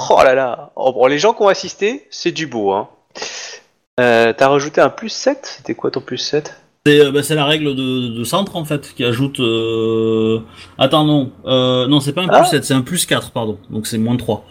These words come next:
Speaker 2: Euh, donc c'est pas
Speaker 1: J'ai,
Speaker 2: soixante-dix,
Speaker 1: euh,
Speaker 2: c'est, euh, soixante, euh, soixante
Speaker 1: Attends.
Speaker 2: et des brouettes.
Speaker 1: Il faut que je rajoute un G un aussi.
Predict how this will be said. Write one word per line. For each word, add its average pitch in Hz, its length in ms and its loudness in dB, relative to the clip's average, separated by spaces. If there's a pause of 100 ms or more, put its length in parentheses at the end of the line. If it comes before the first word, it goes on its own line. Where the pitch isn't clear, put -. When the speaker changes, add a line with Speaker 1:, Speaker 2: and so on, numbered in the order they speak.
(420)
Speaker 2:
Euh, 107 640 2
donc 107 180 0
c'est - 100 0
pas 143 60 2
Speaker 1:
J'ai, 139 80 2
Speaker 2:
soixante-dix, 135 360 2
Speaker 1:
euh, 175 40 0
Speaker 2:
c'est, 131 400 0
euh, 120 340 0
soixante, 135 840 0 (220)
euh, 131 640 2 (600)
soixante 123 420 4
Speaker 1:
Attends. 135 100 0
Speaker 2:
et 127 40 2
des 120 100 0
brouettes. 113 480 0 (260)
Speaker 1:
Il 127 60 0
faut 139 120 -2
que 131 60 2
je 127 60 2
rajoute 139 360 2
un 143 100 2
G 131 300 0
un 131 200 0
aussi. 139 520 -6